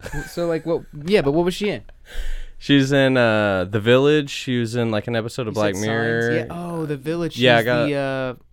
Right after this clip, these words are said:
Speaker 1: pr-, like,
Speaker 2: She's the main
Speaker 1: protagonist. Yeah,
Speaker 2: protagonist,
Speaker 1: yeah.
Speaker 2: yeah. She's in a
Speaker 1: Um,
Speaker 2: bunch of stuff.
Speaker 1: Yeah,
Speaker 2: I don't
Speaker 1: she's
Speaker 2: recognize her not being a redhead, I think.
Speaker 1: Well, she did a good job, but the, there were, just wasn't as much there, I don't think. It didn't
Speaker 2: Yeah.
Speaker 1: really add up to all that much. His dad was flat.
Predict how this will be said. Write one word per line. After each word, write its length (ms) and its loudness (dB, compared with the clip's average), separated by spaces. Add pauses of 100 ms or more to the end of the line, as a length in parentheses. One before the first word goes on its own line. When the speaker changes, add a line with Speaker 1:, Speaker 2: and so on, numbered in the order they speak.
Speaker 1:
pr-, 120 -12 (240)
like, 180 -12
Speaker 2:
She's 220 -4
the 80 2
main 320 2
Speaker 1:
protagonist. 100 0
Yeah, 20 0 (140)
Speaker 2:
protagonist, 360 -2
Speaker 1:
yeah. 180 2
Speaker 2:
yeah. 40 -6 (180)
She's 140 -2
in 80 4
a 40 4
Speaker 1:
Um, 80 2
Speaker 2:
bunch 200 0
of 80 -8
stuff. 280 -8 (640)
Speaker 1:
Yeah, 380 -4
Speaker 2:
I 100 6
don't 160 8
Speaker 1:
she's 40 2
Speaker 2:
recognize 500 4
her 100 0
not 200 0
being 160 0
a 60 0
redhead, 420 -2 (160)
I 120 -10
think. 280 -12 (360)
Speaker 1:
Well, 140 -6
she 200 -4
did 140 2
a 40 2
good 180 2
job, 480 0 (100)
but 340 2
the, 320 -4
there 180 -2
were, 80 -4
just 200 -8
wasn't 300 -2 (120)
as 140 -6
much 200 -4
there, 340 -4
I 40 -8
don't 200 -12
think. 460 -14 (360)
It 80 -8
didn't 200 4
Speaker 2:
Yeah. 60 2
Speaker 1:
really 220 4
add 200 0
up 120 0
to 100 -4
all 80 0
that 100 -2
much. 160 -4
His 200 -2
dad 300 0
was 160 -6
flat. 480 -2